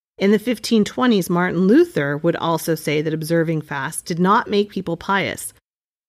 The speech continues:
And while fasting would appear from time to time on early reformer papers, like the Augsburg Confessions of fifteen thirty, that would specify that fasting was not necessary, it was later cut. It seemed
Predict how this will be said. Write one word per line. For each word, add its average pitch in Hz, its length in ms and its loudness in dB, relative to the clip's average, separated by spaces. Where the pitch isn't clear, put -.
And 180 240 2
while 190 300 2
fasting 214 680 0
would 170 180 2
appear 233 400 2
from 175 180 -6
time 165 300 -8
to 160 80 -12
time 220 460 0
on 156 140 -4
early 165 420 0
reformer 147 560 -4
papers, 214 640 2
like 160 180 0
the - 140 -4
Augsburg 185 600 0
Confessions 175 640 -2
of 147 80 -6
fifteen - 400 -6
thirty, 180 480 4
that 165 280 -2
would 139 200 -4
specify 139 600 -8
that 135 280 -6
fasting 139 680 -2
was 131 200 -2
not 123 360 -4
necessary, 151 760 -4
it 214 160 6
was 196 260 2
later 180 260 2
cut. - 460 -4
It 196 160 0
seemed 240 440 2